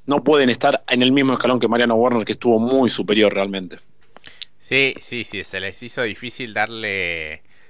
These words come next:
Speaker 2: darle caza y darle pelea también al actual campeón, eh, de la categoría, que sin dudas mostró un gran potencial a lo largo de todo el fin de semana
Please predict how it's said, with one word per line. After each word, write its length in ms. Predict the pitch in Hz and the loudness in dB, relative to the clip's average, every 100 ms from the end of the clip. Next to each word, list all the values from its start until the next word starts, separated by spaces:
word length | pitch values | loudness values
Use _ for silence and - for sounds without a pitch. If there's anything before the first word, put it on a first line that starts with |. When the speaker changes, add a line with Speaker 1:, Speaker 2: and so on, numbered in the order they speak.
| - - | -12 0
Speaker 2:
darle 320 | 110 135 117 | 0 2 0
caza 320 | 131 139 151 | 2 2 0
y 20 | 123 | 0
darle 300 | 123 127 117 | 0 -2 -4
pelea 480 | 110 123 117 107 | -4 -2 0 0
también 460 | 98 101 107 110 110 - - - - | -2 -8 -8 -8 -10 -18 -20 -20 -6
al 200 | 92 101 | -2 0
actual 420 | 98 - 110 110 | 0 -4 -4 -4
campeón, 580 | - 98 98 104 110 - - - - - | -4 -6 -6 -8 -8 -12 -20 -20 -20 -16
eh, 640 | 98 98 90 87 85 85 82 | -8 -4 -2 -2 -4 -4 -6
de 100 | 113 | -4
la 120 | 117 | -2
categoría, 600 | 123 113 113 117 135 135 | -2 -2 -2 -4 -2 -4
que 100 | 107 | -4
sin 200 | - 110 | -12 -16
dudas 420 | 117 123 123 - 92 | -8 -6 -6 -10 -20
mostró 720 | 95 101 113 - 120 123 110 - - - | -16 -10 -10 -10 -8 -8 -10 -18 -20 -20
un 100 | 107 | -12
gran 240 | 107 117 117 | -4 -4 -4
potencial 480 | 110 107 95 120 113 | -8 -10 -10 -8 -6
a 80 | |
lo 60 | 104 | -6
largo 360 | 107 110 101 101 | -6 -8 -8 -8
de 120 | 98 | -8
todo 160 | 110 | -10
el 80 | 107 | -12
fin 180 | - 98 | -14 -14
de 80 | 98 | -12
semana 540 | 107 107 120 127 113 | -10 -4 -4 -2 -6